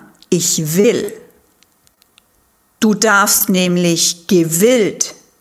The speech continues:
sein, loszugehen. Du darfst gewillt sein, anders zu denken. Das Erreichen des Ziels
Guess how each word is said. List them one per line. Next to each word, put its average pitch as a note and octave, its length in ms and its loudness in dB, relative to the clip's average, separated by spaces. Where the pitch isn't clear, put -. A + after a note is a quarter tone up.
sein, C#3+ 540 -2
loszugehen. F3 720 -4
Du A3 80 2
darfst G3 480 2
gewillt G#3 760 2
sein, D3+ 640 0
anders E3+ 720 0
zu - 160 -2
denken. - 560 -6
Das - 420 0
Erreichen C4 580 2
des G3+ 340 0
Ziels - 1040 0